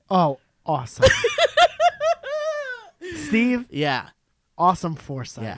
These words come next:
Speaker 2: yeah. Thanks, man. And I, I knew it was gonna be an exclusive for Dynamic Banter.
Speaker 1: Okay.
Speaker 2: So, but let's just save it for the next episode.
Speaker 1: I can't wait.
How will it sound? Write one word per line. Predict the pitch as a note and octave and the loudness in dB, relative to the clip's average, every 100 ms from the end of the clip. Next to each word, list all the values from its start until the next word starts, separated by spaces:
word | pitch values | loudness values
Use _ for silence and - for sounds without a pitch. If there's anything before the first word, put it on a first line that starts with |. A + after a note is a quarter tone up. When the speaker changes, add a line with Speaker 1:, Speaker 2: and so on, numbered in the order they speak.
| - | -14
Speaker 2:
yeah. | - A#2 F#2+ - | -8 -6 -2 2
Thanks, | G#3+ D#3+ D3 | 2 2 -4
man. | C3 B2+ | -6 -4
And | F#3+ G3 | 0 0
I, | G3+ - - - - | 0 -4 -20 -12 -2
I | F#3 F#3 | -2 0
knew | F#3 G3+ | 0 0
it | G3+ | 0
was | E3+ D#3 | -2 -2
gonna | E3 D#3+ | -2 -4
be | D#3 D#3 | -2 -4
an | |
exclusive | C#3 - - C#3 C#3 C3+ C3 A#2 | -4 -6 -8 -4 -2 -2 -6 -8
for | - A#2 | -10 -10
Dynamic | A2+ A2 G#2+ A2 A2 - | -10 -12 -12 -12 -12 -12
Banter. | G#2 G#2+ C3 C3 C#3+ | -12 -12 -10 -12 -10
Speaker 1:
Okay. | C3+ C3+ | -10 -6
Speaker 2:
So, | C3+ C#3 | -2 -2
but | C3 C3+ | -2 -4
let's | D#3+ - | -4 -6
just | C3+ | -8
save | C#3 B2+ | -8 -10
it | A#2+ | -12
for | A#2+ | -14
the | |
next | A#2+ C3 C#3 | -14 -16 -20
episode. | D3 C3+ | -14 -12
Speaker 1:
I | |
can't | B2 C#3 - | -10 -10 -10
wait. | B2 | -10